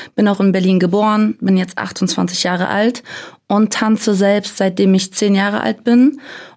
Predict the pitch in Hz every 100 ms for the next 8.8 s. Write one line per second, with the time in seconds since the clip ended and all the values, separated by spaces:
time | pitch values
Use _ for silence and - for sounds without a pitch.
0 | _ 202 196 196 190 196 196 180 185 185
1 | 180 185 185 185 190 190 220 214 208 196
2 | - 180 190 185 180 196 - 185 175 185
3 | 180 196 196 190 185 196 185 185 170 190
4 | 214 226 233 226 220 214 226 233 233 254
5 | - - - - 190 185 - 180 180 180
6 | 190 190 185 180 180 180 - 180 175 180
7 | 180 - 220 208 202 185 185 185 180 190
8 | 190 180 180 - 185 185 185